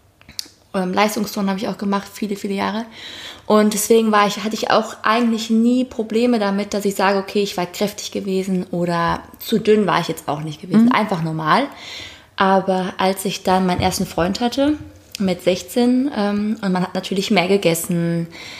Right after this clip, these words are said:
Speaker 1: ähm,
Speaker 2: <laughs>
Speaker 1: abends mehr Chips gegessen oder irgendwelche anderen Sachen, hab ich das dann schon relativ schnell gemerkt. Und ich sag mal so mit achtzehn, mm,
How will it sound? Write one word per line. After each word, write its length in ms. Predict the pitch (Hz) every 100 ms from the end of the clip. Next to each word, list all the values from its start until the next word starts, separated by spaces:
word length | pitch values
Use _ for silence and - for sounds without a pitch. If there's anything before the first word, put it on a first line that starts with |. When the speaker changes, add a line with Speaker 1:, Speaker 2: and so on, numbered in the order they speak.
| - - 214
Speaker 1:
ähm, 540 | 208 196 233 - 233 240
Speaker 2:
<laughs> 20 |
Speaker 1:
abends 380 | 196 196 226 226
mehr 120 | 208
Chips 240 | 208 -
gegessen 720 | 202 190 190 190 190 190 185 202
oder 300 | 175 180 -
irgendwelche 640 | 185 180 175 - 175 175 - _ _ _ _ _ - - -
anderen 280 | 196 190 180
Sachen, 320 | 180 226 240 - - - -
hab 160 | 220 247
ich 80 |
das 180 | 254 233
dann 220 | 240 220
schon 340 | 208 - 214 247
relativ 580 | 226 208 226 226 214 208
schnell 260 | - 190 185
gemerkt. 500 | 180 170 175 226 247
Und 100 | 208
ich 100 | 180
sag 200 | 202 208
mal 120 | 196
so 120 | 185
mit 180 | 175 170 - -
achtzehn, 920 | - 175 - - - 240 254 285 311 320 - - - - _ _ _ _ _
mm, 640 | - 226 226 226 226 226 233